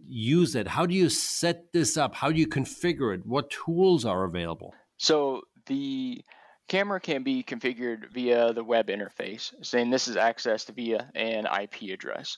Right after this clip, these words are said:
Speaker 2: So there's a standard I P address that comes on the camera, and it can be configured as the customer needs it to be. So if they have multiple cameras on their network,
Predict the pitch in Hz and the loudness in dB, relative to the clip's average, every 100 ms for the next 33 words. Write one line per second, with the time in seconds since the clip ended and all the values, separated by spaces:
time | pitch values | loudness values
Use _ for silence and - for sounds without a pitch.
0 | _ - 127 117 110 107 - 180 165 151 | _ -2 0 0 -2 -4 0 0 2 2
1 | 139 139 127 123 117 - 113 - 123 120 | 0 -4 -4 -2 -4 -4 -8 -4 -6 -2
2 | 120 110 - 180 170 165 156 - 123 117 | -4 -4 -2 0 2 0 -2 0 2 0
3 | - - - 151 139 135 - 110 117 113 | -2 -12 -2 0 0 -2 -2 -4 0 4
4 | 110 110 110 110 110 - 117 - 113 110 | 2 2 -6 -8 -10 -6 -6 -6 -10 -10
5 | 110 _ _ _ - 113 110 110 - - | -12 _ _ _ -6 -2 -2 -4 -4 -4
6 | 117 104 95 - _ - 127 123 117 117 | -6 -6 -8 -8 _ -2 0 2 2 4
7 | 113 107 110 - _ 135 135 147 139 139 | 2 2 -2 -14 _ -2 0 0 -2 -14
8 | - 123 117 117 113 - - - 120 127 | -8 -6 -4 -4 -6 -8 -12 -4 -2 -2
9 | 120 113 101 - 110 | -2 0 -2 -2 -6